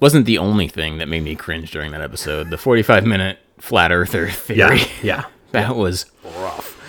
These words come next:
Speaker 2: Yep.
Speaker 1: Anyway, uh, I hate podcasts that, uh, don't get to the fucking point. Um, so, yeah.
Speaker 2: We always do.
Speaker 1: I know. And, uh, but anyway, so this one is
Speaker 2: That's why
Speaker 1: gonna
Speaker 2: people are here, though, Brad.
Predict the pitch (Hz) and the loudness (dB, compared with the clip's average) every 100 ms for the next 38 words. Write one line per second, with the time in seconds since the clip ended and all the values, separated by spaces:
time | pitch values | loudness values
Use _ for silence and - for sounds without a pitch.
0 | - - - 127 185 185 123 107 - 107 | -16 -16 -10 4 8 10 8 6 4 4
1 | 110 107 104 107 101 98 - 117 117 - | 6 6 6 6 4 2 0 0 -2 -2
2 | 67 - 110 92 - - 104 87 87 98 | -6 -4 -2 -2 -4 -8 -2 -2 -2 -4
3 | 85 85 90 92 95 92 87 92 85 - | -2 0 -2 -2 -4 -6 -4 -4 -6 -4
4 | 104 85 - _ - - - _ _ 92 | -4 -4 -6 _ -20 -20 -20 _ _ -2
5 | 90 90 87 87 87 85 87 87 87 95 | 0 2 2 0 -2 -2 -2 -4 -4 -8
6 | _ _ _ _ - 139 - - - 117 | _ _ _ _ -20 -18 -14 -10 2 4
7 | 104 104 104 - 135 113 127 95 87 104 | 6 4 4 6 8 8 6 4 2 2
8 | 98 80 - - - 87 80 76 82 98 | 2 0 -8 -12 -12 -12 -12 -6 0 0
9 | 85 - 101 90 90 90 90 87 87 90 | -2 -4 -2 0 0 2 2 4 4 2
10 | 82 95 101 101 87 - 95 101 123 104 | 2 -2 0 0 0 -2 -4 -2 -2 0
11 | 98 92 - 95 90 143 139 175 160 156 | -2 -4 -6 -4 0 0 2 2 2 4
12 | 131 135 117 85 85 85 90 | 4 4 2 0 -2 -4 -6